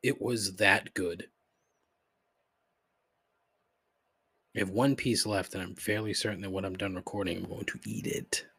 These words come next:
And I'm pumped. I can't wait. Thing lasted me three fucking days. I got, like, six meals out of this thing. It's amazing. I had an, uh, an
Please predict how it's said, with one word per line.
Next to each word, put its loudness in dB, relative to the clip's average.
And -4
I'm -6
pumped. -2
I -18
can't -2
wait. 8
Thing 8
lasted 8
me 0
three 0
fucking 2
days. 4
I -2
got, 0
like, -4
six 4
meals 4
out -8
of -12
this 2
thing. -6
It's -4
amazing. 0
I 4
had 10
an, 8
uh, 2
an -2